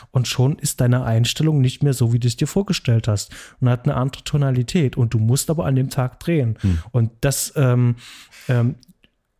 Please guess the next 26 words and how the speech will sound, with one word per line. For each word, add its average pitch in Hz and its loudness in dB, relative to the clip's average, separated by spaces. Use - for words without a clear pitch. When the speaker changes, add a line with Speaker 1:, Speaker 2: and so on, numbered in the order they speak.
Speaker 1:
und 139 0
das, - -6
äh, 160 0
äh, 139 0
findet 143 -2
Guadagnino 131 4
wiederum 135 2
herausfordernd 127 0
und 110 -2
gut 151 2
und 101 2
Speaker 2:
Mhm. 85 2
Speaker 1:
sagt, 117 -2
„Okay, 165 -4
dann 120 0
wird 135 -2
es - -8
mit 165 -2
eingearbeitet.“ 131 -2
Dann 131 0
ist - -4
das 151 -2
sozusagen 147 -2
eine 135 0
zusätzliche - -4
Komponente. 123 -2